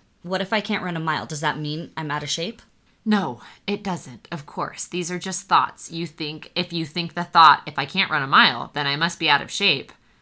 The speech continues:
Speaker 2: that's still just a thought.
Speaker 1: Okay, okay. I am getting into better shape, but right now I am not at my ideal size.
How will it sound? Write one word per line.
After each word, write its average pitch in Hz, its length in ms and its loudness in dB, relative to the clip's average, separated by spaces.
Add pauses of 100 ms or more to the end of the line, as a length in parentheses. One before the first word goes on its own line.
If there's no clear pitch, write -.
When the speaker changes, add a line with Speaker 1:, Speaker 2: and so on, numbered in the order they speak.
(200)
Speaker 2:
that's 262 180 -2
still 294 220 -4
just 147 220 -8
a 113 60 -6
thought. - 480 0
Speaker 1:
Okay, 208 320 2
okay. 185 300 -2 (760)
I 214 140 6
am 233 160 2
getting 233 280 2
into 208 260 -2
better 311 360 4
shape, 185 360 0
but 175 200 0
right 202 260 4
now 190 300 4
I 185 80 2
am 180 160 0
not 175 260 4
at - 180 0
my 160 200 -4
ideal 151 340 -4
size. - 1000 -2